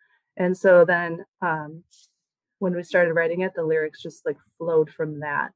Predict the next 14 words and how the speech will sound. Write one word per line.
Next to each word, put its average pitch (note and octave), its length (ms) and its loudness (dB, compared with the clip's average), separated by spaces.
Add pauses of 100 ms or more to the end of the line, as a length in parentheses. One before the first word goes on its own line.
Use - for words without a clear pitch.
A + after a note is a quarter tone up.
(340)
from D#3+ 400 -8 (100)
just - 300 -14
that D3+ 180 -2
scripture. - 680 -10 (640)
And E3 400 -10 (680)
I E3 140 -2
wanted F3+ 340 0
to F3+ 140 -2
write E3 240 2
it D#3+ 240 0 (1500)
to B3+ 340 2
her A#3 380 2 (840)
and F3+ 260 -6
be F#3 200 -4